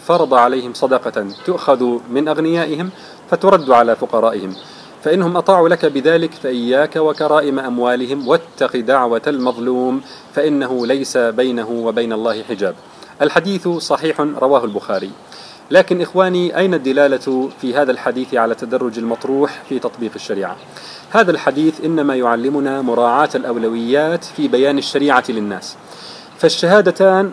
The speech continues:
أصل الإسلام وأساسه، فليس من الحكمة مخاطبة الناس بالصلاة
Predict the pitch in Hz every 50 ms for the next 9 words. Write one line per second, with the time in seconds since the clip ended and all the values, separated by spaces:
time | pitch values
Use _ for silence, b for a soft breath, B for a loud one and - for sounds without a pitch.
0 | - - 185 170 - - 156 139 131 127 135 - - 143 151 156 170 170 160 135
1 | 127 113 117 - 127 113 101 - 110 87 92 87 - B B B B B B B
2 | B - 123 131 156 190 180 - 170 160 156 151 147 143 143 - 180 - 156 135
3 | 120 - 117 110 110 110 117 - 147 135 131 - 165 151 147 - - 135 127 127
4 | 143 160 156 - 156 139 143 139 - - 147 147 160 160